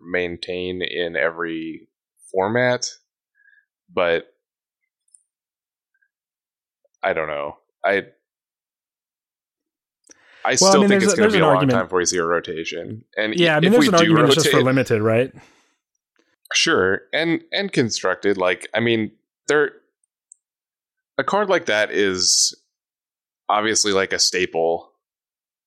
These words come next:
Speaker 1: in every format, so it's a card that's good to reprint, you know? We, we had a bunch of weird reprints in Wave three,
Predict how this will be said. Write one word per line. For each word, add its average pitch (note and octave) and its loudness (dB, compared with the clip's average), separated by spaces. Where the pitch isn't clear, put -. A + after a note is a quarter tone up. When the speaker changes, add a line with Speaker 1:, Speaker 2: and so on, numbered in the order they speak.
Speaker 1:
in F2+ -4
every F2+ 0
format, D#2 -2
so E2+ 2
it's F2+ -4
a F2+ -2
card F#2+ -2
that's F2 0
good F2 -4
to E2 -4
reprint, D#2 -8
you E2 -10
know? E2 -8
We, F#3+ -4
we G#2+ 0
had B2 0
a A2+ 0
bunch G#2 -2
of F#2 -2
weird F#2 0
reprints F2+ -2
in E2 -4
Wave F2 0
three, F#2 -4